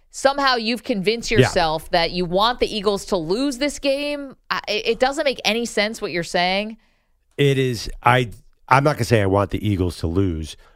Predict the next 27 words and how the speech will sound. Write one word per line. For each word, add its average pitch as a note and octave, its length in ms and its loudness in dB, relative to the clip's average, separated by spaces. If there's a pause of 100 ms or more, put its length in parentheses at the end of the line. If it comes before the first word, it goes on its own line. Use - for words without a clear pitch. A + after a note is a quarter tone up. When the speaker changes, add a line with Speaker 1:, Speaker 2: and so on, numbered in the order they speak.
(120)
Speaker 2:
but A#2 120 4
I G#2+ 60 2
do C3 240 4
think G#2 200 0
there's G2 280 0
this F2 180 -6
mentality G2+ 600 4
that G2 220 0
we're A2+ 180 4
not G#2+ 160 0
gonna G2+ 120 -2
show G2 280 2
the E2+ 80 -2
Cowboys D2+ 800 -2 (180)
anything. F2+ 420 -4 (220)
If A2+ 160 -2
you're C#3+ 140 4
the C#3 180 -2
Eagles A2 400 2
offensive G#2 480 2
coaching G2+ 320 0
staff, E2+ 300 -2 (340)
you're G#2+ 80 2
putting D3 260 6
in C3+ 60 0
Gardner A2 300 4
Minshew. F2+ 480 0